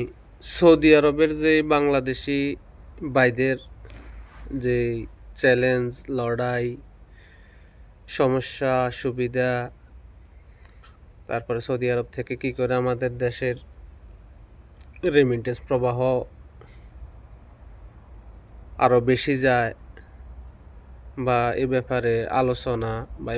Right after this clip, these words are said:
আমার অভিজ্ঞতা, এক কথায় আমার কথাটা আমি শেয়ার করতে চাই নিয়মিতভাবে, যে এখানে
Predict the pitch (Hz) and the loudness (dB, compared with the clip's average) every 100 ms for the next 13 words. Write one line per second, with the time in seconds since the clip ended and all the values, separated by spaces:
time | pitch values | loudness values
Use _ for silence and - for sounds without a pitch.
0 | 123 147 165 170 147 135 120 104 107 107 | -4 2 6 6 4 0 -4 -6 -6 -8
1 | - 113 - - - 113 113 - 113 113 | -8 -10 -10 -12 -10 -8 -8 -8 -8 -8
2 | - 180 - - - - - - - 113 | -8 -10 -12 -20 -20 -18 -18 -16 -12 -8
3 | 110 107 - 123 110 - 120 - 113 123 | -6 -8 -4 -2 -2 -6 -12 -10 -8 -6
4 | 165 - - - - - - - - - | -6 -10 -18 -20 -18 -14 -14 -12 -12 -12
5 | - - - - - - - 131 127 117 | -12 -12 -12 -12 -12 -12 -8 -2 0 0
6 | 110 104 113 104 98 - - - - - | -2 -4 -2 -2 -4 -8 -10 -10 -10 -12
7 | - - - - - - - - - - | -16 -18 -16 -16 -16 -14 -14 -14 -16 -16
8 | - - - - - - - - 120 120 | -14 -14 -12 -12 -12 -10 -8 2 6 8
9 | 131 208 - - - - - - - - | 8 6 2 -12 -10 -10 -10 -10 -12 -12
10 | - - - - - - - - - - | -14 -14 -14 -12 -12 -12 -12 -12 -10 -10
11 | - - - - - - - - 117 117 | -8 -8 -10 -8 -8 -8 -6 -2 2 4
12 | 110 104 98 - - - - - 123 - | 4 2 0 -6 -12 -10 -10 -4 0 4
13 | 135 | 6